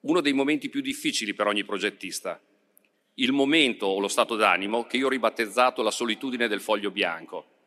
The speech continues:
Ti trovi davanti a questo tecnigrafo che sembra immenso, con un foglio trasparente ben teso,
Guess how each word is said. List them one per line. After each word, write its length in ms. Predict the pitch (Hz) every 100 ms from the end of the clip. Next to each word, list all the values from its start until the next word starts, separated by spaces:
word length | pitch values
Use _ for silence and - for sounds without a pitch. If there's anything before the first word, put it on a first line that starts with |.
| _ _ _ _ _ _ _ _ _ _
Ti 120 | 120
trovi 240 | - 147 143
davanti 380 | 139 151 151
a 40 | 135
questo 260 | 135 127
tecnigrafo 720 | 117 117 117 110 95 85 90 80 _ _ _
che 120 | 101
sembra 320 | - 139 127
immenso, 680 | 131 117 101 85 - 90 80 _ _ _ _ -
con 140 | 104
un 80 | 107
foglio 260 | - 131
trasparente 680 | 120 127 - 127 127 151 147
ben 220 | 113 110 -
teso, 440 | 92 85 87 85